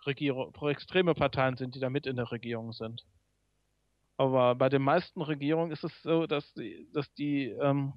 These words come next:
mit ihren Auflagen mehr Opfer fordern. Wenn ich mir anschaue, jeder dritte Mensch in Indien hungert. Und es waren, laut Professor Doktor Chosudowski, waren es auch Auflagen von I W F und Weltbank, die die kleinbäuerliche Landwirtschaft da ruiniert haben.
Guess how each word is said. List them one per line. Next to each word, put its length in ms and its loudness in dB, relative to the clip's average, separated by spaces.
mit 120 -2
ihren 180 6
Auflagen 440 4
mehr 180 4
Opfer 280 -2
fordern. 400 -4
Wenn 100 4
ich 100 2
mir 120 4
anschaue, 400 6
jeder 240 4
dritte 280 0
Mensch 240 -2
in 80 -6
Indien 580 -2
hungert. 460 2
Und 260 2
es 220 -8
waren, 320 4
laut 140 4
Professor 380 2
Doktor 280 2
Chosudowski, 680 -2
waren 140 -6
es 80 -18
auch 160 -12
Auflagen 600 0
von 80 -16
I 140 -6
W 80 0
F 160 -2
und 200 -14
Weltbank, 520 0
die 80 -6
die 100 -2
kleinbäuerliche 680 2
Landwirtschaft 600 -2
da 60 4
ruiniert 520 -4
haben. 260 -8